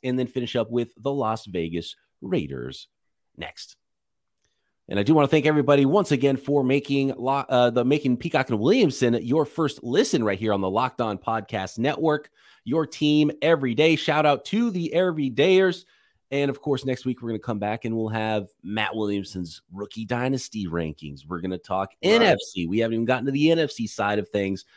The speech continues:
Speaker 1: Division by division, team by team, draft reviews,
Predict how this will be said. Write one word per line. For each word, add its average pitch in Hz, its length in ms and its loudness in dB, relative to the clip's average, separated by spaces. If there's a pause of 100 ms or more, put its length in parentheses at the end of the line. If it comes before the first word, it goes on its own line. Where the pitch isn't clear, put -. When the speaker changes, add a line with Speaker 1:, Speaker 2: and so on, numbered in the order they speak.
Speaker 1:
Division 202 360 2
by 180 160 6
division, 135 440 4
team 185 380 0
by 151 300 4
team, 123 500 0 (320)
draft 110 500 0
reviews, 101 720 -4